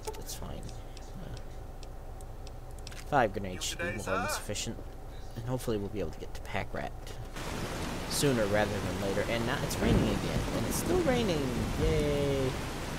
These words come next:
Speaker 1: Hopefully when we walk outside it will not be, because Megaton has separate, separate weather from the rest of the wasteland. Is it still early enough in the day that I can? No.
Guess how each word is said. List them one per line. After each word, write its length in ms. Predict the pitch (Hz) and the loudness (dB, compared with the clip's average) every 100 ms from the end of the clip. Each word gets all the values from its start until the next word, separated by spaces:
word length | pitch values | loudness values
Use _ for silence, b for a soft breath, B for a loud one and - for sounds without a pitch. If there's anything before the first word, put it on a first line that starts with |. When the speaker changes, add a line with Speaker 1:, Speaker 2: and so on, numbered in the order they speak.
| - - | -4 10
Speaker 1:
Hopefully 300 | 185 156 147 | 10 10 6
when 180 | 120 113 | 6 4
we 60 | 107 | 6
walk 200 | 104 104 | 6 4
outside 380 | 95 - 117 107 | 2 4 6 6
it 80 | 101 | 2
will 180 | 98 104 | 0 2
not 220 | 104 - | 0 0
be, 60 | 104 | 0
because 420 | 98 107 - - - | 0 0 -2 -2 0
Megaton 360 | 120 110 101 101 110 | 4 4 4 2 2
has 100 | 95 | 2
separate, 580 | - - 113 107 98 - - - - - - - - | 4 4 6 4 4 2 0 -2 -2 -2 -2 -2 -2
separate 400 | - 175 - 143 | 0 2 2 2
weather 240 | 143 143 127 | 4 6 6
from 160 | - | 4
the 160 | 117 - | 2 2
rest 220 | 117 - | 2 2
of 60 | - | 0
the 180 | 110 110 | 2 2
wasteland. 400 | 104 - 92 87 82 - - - - - - - - - - - - - - - | 2 2 0 0 0 0 -2 -4 -4 -2 -2 -4 -4 -4 -4 -4 -4 -4 -4 -2
Is 100 | - | -2
it 60 | - | -2
still 260 | - 190 | 0 4
early 220 | 180 180 175 | 6 6 6
enough 220 | 170 165 | 2 0
in 60 | 156 | 0
the 60 | 139 | 2
day 140 | 143 | 4
that 100 | 143 | 4
I 40 | 120 | 2
can? 140 | - - | 0 -2
No. 140 | - | -2